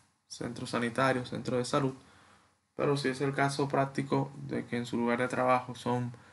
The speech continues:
eh, tiendas, son comercios, también aplica.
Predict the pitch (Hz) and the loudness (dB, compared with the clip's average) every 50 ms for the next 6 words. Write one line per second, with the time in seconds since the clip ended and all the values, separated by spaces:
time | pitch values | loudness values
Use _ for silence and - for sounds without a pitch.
0 | - - - - _ _ _ _ _ _ - 120 117 117 117 117 117 117 113 113 | -20 -20 -20 -20 _ _ _ _ _ _ -4 -4 -2 -2 -2 -4 -4 -6 -6 -6
1 | 113 113 113 - - - - - - _ _ _ - - 147 165 165 147 139 139 | -8 -8 -10 -12 -16 -20 -20 -20 -20 _ _ _ -4 0 2 4 4 4 4 4
2 | 135 135 135 - - - - - - 120 120 120 - 123 127 143 151 151 143 143 | 4 4 2 -2 -6 -10 -8 -4 -4 -4 -2 0 0 2 4 4 6 4 4 2
3 | - 127 131 135 135 - - 123 117 120 131 131 127 127 - - 127 131 - - | 0 -2 -2 -2 -2 -4 -4 -4 -2 -2 -2 -2 -2 -2 0 0 0 0 -2 -6
4 | - - | -10 -12